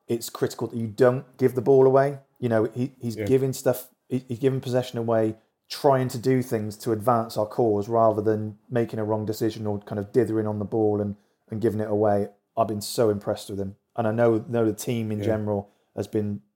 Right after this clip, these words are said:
Speaker 1: pretty dire for, for the last, you know, three or four weeks.
Speaker 2: And I think one of the things he does so well is makes players around him better, uh,
Speaker 1: Yeah.
Speaker 2: as well. Like, he took the pressure off Corey Evans today,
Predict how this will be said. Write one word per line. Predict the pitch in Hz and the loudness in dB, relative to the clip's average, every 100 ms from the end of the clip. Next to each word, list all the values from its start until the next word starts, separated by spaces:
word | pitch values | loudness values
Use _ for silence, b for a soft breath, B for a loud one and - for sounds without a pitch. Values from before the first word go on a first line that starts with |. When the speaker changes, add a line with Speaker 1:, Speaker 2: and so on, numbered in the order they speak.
| _ _ - | _ _ -4
Speaker 1:
pretty | 117 104 | -2 2
dire | 117 107 104 | 4 6 4
for, | 98 107 104 | 0 -2 -2
for | - 104 | -4 -4
the | 104 | 0
last, | 107 101 104 - _ _ - | 0 0 -4 -14 _ _ -10
you | 101 | -8
know, | |
three | 95 - 107 | -6 0 0
or | |
four | 104 107 101 | 0 -2 2
weeks. | 104 101 - - _ _ 120 | 2 0 -10 -20 _ _ 2
Speaker 2:
And | 127 | 2
I | |
think | 180 170 | 4 2
one | 170 | 4
of | 151 | 6
the | 143 | 4
things | 151 135 - | 0 -4 -4
he | 123 | -2
does | 127 120 | 0 0
so | - - 131 | -2 0 2
well | 117 117 123 120 - | 2 2 2 2 -2
is | 107 110 101 | -2 -2 -2
makes | 117 120 | -4 -6
players | - - 123 113 | -6 -2 0 2
around | 113 110 | 2 2
him | 104 | 0
better, | 98 101 98 87 - _ _ 110 | -2 0 0 -2 -6 _ _ -4
uh, | 107 104 113 | 2 4 4
Speaker 1:
Yeah. | 98 | 2
Speaker 2:
as | 101 | 0
well. | 110 110 | 4 6
Like, | 113 107 | 6 2
he | 123 | -2
took | 160 151 | -2 -2
the | 123 | -2
pressure | - 113 - 113 | 0 0 4 4
off | 110 | 4
Corey | 123 117 107 | 0 0 2
Evans | 110 113 | 0 -4
today, | - 117 120 | -6 -4 -4